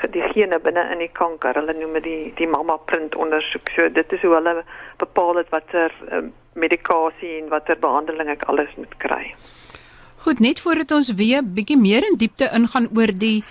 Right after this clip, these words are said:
Speaker 2: diagnose en wat dit beteken het, vertel vir my, wat was jou man se reaksie? Was hy geskok? Kon hy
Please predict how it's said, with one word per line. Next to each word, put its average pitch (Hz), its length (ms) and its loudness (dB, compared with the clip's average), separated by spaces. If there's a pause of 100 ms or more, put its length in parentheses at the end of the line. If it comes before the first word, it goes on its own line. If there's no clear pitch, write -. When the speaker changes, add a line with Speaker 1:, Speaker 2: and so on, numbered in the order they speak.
(200)
Speaker 2:
diagnose 214 720 4
en 214 160 0
wat 175 160 2
dit 240 160 -2
beteken 269 640 2
het, 175 300 -6 (720)
vertel 370 320 4
vir 440 160 -4
my, 403 120 6 (280)
wat 214 300 2
was 466 160 2
jou 403 100 4
man 202 480 6
se 269 160 0
reaksie? 202 800 0 (100)
Was 196 220 2
hy 214 100 -2
geskok? - 640 0 (320)
Kon 269 160 4
hy 247 80 4